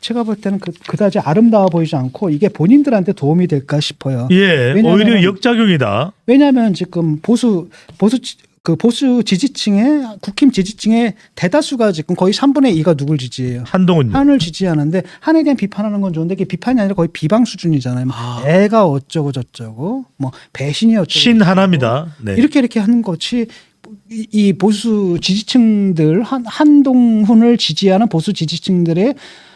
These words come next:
Speaker 1: 뭐랄까, 그들에게 마음에 상처를 줄 수가 있거든요.
Speaker 2: 아하.
Speaker 1: 어.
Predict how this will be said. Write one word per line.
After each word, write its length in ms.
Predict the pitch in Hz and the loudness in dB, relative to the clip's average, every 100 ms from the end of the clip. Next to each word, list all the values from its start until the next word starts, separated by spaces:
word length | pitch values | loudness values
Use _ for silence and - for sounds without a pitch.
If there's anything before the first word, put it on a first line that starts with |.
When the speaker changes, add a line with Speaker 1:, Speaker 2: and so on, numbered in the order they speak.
| _ - | _ -8
Speaker 1:
뭐랄까, 720 | 143 175 214 170 139 123 139 - _ _ _ - | -4 -4 -2 0 0 -2 -8 -16 _ _ _ -4
그들에게 520 | 170 277 226 214 208 143 | 0 2 2 2 0 -2
마음에 300 | 143 143 214 | -4 0 2
상처를 440 | 269 370 - 349 302 | 2 -2 -2 0 0
줄 120 | 214 | -2
수가 240 | - - | -2 0
있거든요. 440 | 226 - 151 131 123 | 0 0 -2 0 0
Speaker 2:
아하. 160 | 202 170 | 0 -2
Speaker 1:
어. 480 | 98 87 120 131 | -4 -6 -8 -12